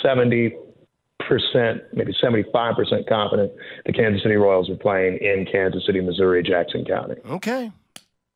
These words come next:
Speaker 2: So after, <laughs> after Bob sends that tweet, which I love so much because it's, you know,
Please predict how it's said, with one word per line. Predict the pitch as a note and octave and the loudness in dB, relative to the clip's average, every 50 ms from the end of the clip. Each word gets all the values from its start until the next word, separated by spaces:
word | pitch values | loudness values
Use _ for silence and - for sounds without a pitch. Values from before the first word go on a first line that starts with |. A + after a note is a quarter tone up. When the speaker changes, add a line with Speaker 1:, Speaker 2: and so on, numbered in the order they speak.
| _ _ _ _ _ _ _ _ _ _ _ _ _ | _ _ _ _ _ _ _ _ _ _ _ _ _
Speaker 2:
So | - - - G3+ G3+ G#3 | -10 -8 -6 -4 -4 -2
after, | A3+ A#3+ D4+ D4 - C#4+ - - F#3 D#3 D#3+ - _ _ _ | -2 -2 -4 -4 -6 -8 -8 -8 -10 -10 -12 -18 _ _ _
<laughs> | _ _ _ _ - | _ _ _ _ 0
after | F#3+ A#3 D4 D4 - D#4+ C4 | 0 0 0 -4 -6 -10 -10
Bob | E3+ - D#3 E3+ G3 G3+ G3+ F#3 D#3 | -8 -4 -2 0 0 0 -2 -4 -6
sends | - - F#3 F3+ F3 D#3+ C3 | -8 -8 -6 -6 -6 -4 -4
that | D3+ C3+ - - | -6 -6 -6 -10
tweet, | - - - D#3 C3 G#2 - - | -14 -12 -10 -10 -10 -12 -14 -16
which | - B2 A#2+ - | -16 -12 -8 -6
I | C#3 C3 | -6 -6
love | B2+ C3 E3 F3+ E3+ D3 B2+ | -6 -4 -2 -2 -2 -2 -4
so | - - B2+ A2 | -8 -10 -10 -12
much | G#2 G2+ F2 E2+ - _ | -12 -16 -18 -20 -20 _
because | A#2 G#2+ - C3 C3 A#2+ | -20 -16 -12 -12 -12 -12
it's, | B2 A2 - - - - - _ | -12 -14 -14 -16 -16 -16 -18 _
you | - C#3+ | -18 -16
know, | A#2 F#2 D#2+ D2 | -16 -16 -20 -20